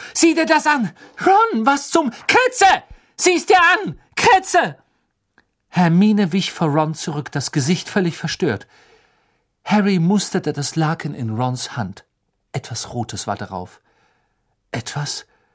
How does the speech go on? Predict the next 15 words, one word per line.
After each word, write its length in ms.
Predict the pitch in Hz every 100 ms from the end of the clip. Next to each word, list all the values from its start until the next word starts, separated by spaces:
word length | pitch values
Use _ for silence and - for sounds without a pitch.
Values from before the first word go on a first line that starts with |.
| _ _ _ -
das 280 | 107 - _
unheimlich 680 | - 170 117 107 104 113 - -
ähnlich 500 | 139 131 131 - -
aussah 500 | 127 135 - 117 113
wie 220 | 123 113 _
„Blut!“, 680 | 349 427 453 453 440 - - _ _
schrie 380 | - - 220 196
Ron 380 | 170 208 202 208
in 160 | 170
die 140 | 147 147
schreckerfüllte 720 | - 208 - 165 190 151 160
Stille. 420 | - 175 123 113 _ _ _ -
„Er 180 | 440 359
ist 140 | 233
fort! 440 | 339 339 311 -